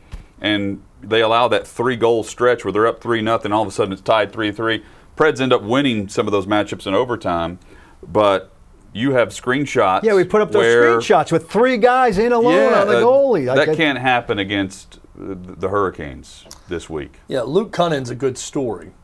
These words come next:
Speaker 3: at twenty-three years old, but he can't be the one leading your offensive charge the way he has, uh, in many games in the, in the back half of this season.
Speaker 2: Or let him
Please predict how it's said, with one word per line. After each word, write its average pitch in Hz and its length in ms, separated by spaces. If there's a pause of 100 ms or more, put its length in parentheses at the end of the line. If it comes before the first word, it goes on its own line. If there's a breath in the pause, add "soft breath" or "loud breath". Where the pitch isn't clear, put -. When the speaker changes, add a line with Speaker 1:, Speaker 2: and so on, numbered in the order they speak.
(140)
Speaker 3:
at 131 160
twenty-three 135 460
years 117 240
old, 131 220
but 120 140
he 156 120
can't 151 300
be 135 100
the 120 80
one 120 300
leading 127 400
your 117 180
offensive 113 540
charge 107 580 (480 soft breath)
the 123 60
way 139 160
he 131 160
has, 117 600
uh, 107 320 (400)
in 143 320
many 165 240
games 131 640
in 131 100
the, 123 200
in 131 80
the 123 40
back 127 280
half 123 240
of 113 60
this 113 120
season. 143 420
Speaker 2:
Or 180 60
let 233 140
him 202 100